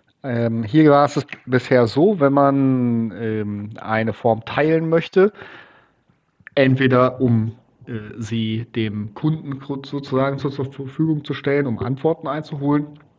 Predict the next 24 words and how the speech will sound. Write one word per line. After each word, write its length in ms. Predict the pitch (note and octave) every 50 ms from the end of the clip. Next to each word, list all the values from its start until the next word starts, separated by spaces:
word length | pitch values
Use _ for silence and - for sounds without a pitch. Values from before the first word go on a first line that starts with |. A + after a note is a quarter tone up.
| _ _ _ _ -
oder 300 | G#3+ A3 F#3+ C#3+ B2+ B2
aber 240 | B2+ A#2+ B2+ A#2 A2+
auch, 160 | B2+ D3 D3+
um 240 | - C#3 C3 C3 B2+
sie 320 | B2 B2+ B2+ B2+ C3+ C3
mit 140 | B2+ B2+ -
einem 240 | - A#2 A#2 A#2 -
anderen 320 | - C3+ C#3 C3+ A#2+ -
Autor 400 | - - E3 G#3 - - A#2+ F#2+
zu 100 | - -
teilen, 380 | G#2 - - G#2+ G#2+ A2+ B2 C3+ - - - - - - _ _ -
musste 300 | B2+ B2+ - - - B2
man 100 | A2+ G#2+
beides 340 | A#2 B2+ C#3 C#3 C3+ - B2
mal 200 | A#2 A#2+ B2 B2+
über 160 | B2 A#2 A#2
den 280 | A2+ A2+ A2 A2+ A#2+ - -
Send-, 540 | B2+ A2 G#2+ G#2 A#2+ B2 C#3+ D#3 D3 - - - - -
äh, 180 | B2 A2+ G#2+ G#2 A2 G#2+ G#2 G2+ A#2+ - _
Senden-Button 840 | - A#2 C3 E3 F#3+ D#3+ D#3 D3+ D#3 D3 - C#3+ D3 - D#3 D#3 C#3
gehen. 420 | B2+ C3+ C#3+ C#3+ D3 D#3 C#3+ - - _ _ _ _ - _ _ _ _ - _ _ _ - - - -
Und, 560 | C#3+ C3+ B2 B2 B2 B2 B2 - - - - -
ähm, 440 | C3+ B2 A2+ A2 A2+ A2+ A2+ A2+ - _ - - - - - - - - - -
ja, 160 | - A#2 G#2+